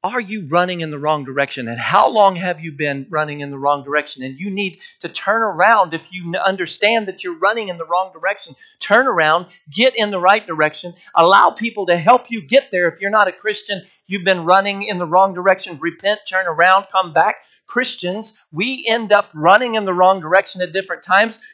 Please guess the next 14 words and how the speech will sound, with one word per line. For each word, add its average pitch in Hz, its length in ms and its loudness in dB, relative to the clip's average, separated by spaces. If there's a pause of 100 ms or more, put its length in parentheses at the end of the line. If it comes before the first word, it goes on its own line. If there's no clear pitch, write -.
Do 202 80 -2
you 180 280 -4
realize 185 680 2
it? 214 160 -12
Listen 233 480 -4
to 233 240 -14
each 214 220 -12
other 190 280 0 (320)
and 156 180 -10
then 156 200 -6
listen 190 280 -6
to 165 140 -14
the 147 80 -16
scriptures - 520 -16